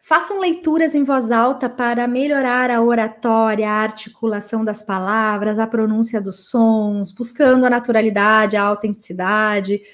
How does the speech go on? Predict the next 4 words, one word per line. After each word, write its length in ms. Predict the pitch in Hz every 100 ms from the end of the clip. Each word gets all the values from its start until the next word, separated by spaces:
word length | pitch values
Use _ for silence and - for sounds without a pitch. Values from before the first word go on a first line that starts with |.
| _ _
Cuidem 380 | 349 370 392 -
com, 560 | 359 339 320 302 269 - _ _ _
com 340 | 262 254 247
decoreba. 880 | 247 254 262 233 220 202 190 160